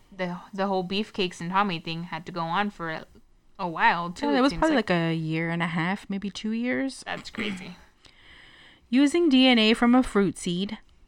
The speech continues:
Speaker 2: it was a peach.
Speaker 1: <laughs>
Speaker 2: Found in the parking lot and a photo of Thomas's family gun case showing what they believed was the rifle used, they charged him with the murder of Brian Barrett.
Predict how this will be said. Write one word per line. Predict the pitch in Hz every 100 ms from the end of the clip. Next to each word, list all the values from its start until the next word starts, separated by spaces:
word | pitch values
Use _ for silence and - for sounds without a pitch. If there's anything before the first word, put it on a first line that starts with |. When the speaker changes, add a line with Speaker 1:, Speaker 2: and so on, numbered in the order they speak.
| -
Speaker 2:
it | 277
was | 302
a |
peach. | 302 466 - - - _ - - _ 381
Speaker 1:
<laughs> | 392 349 - - - -
Speaker 2:
Found | 320 240 277 277
in | 277
the |
parking | 302 233 226 220
lot | 202 196 196
and | 208 190
a |
photo | 180 262 262 262 240 226
of | 202 - - _ _ -
Thomas's | - 208 214 - 226 -
family | 190 196 190
gun | 185 196 202
case | - 190 196 -
showing | 202 190 190 190 196 - - - - -
what | 202
they | 202 202
believed | 214 214 214 190
was | 190 180
the | 180
rifle | 254 294 240
used, | 190 190 180 180 - 190
they | 202
charged | 196 190 196 -
him | 208 190
with | 180 -
the | 185
murder | 170 165 170 165
of | 180 170
Brian | 160 156 156 156
Barrett. | 143 - - - -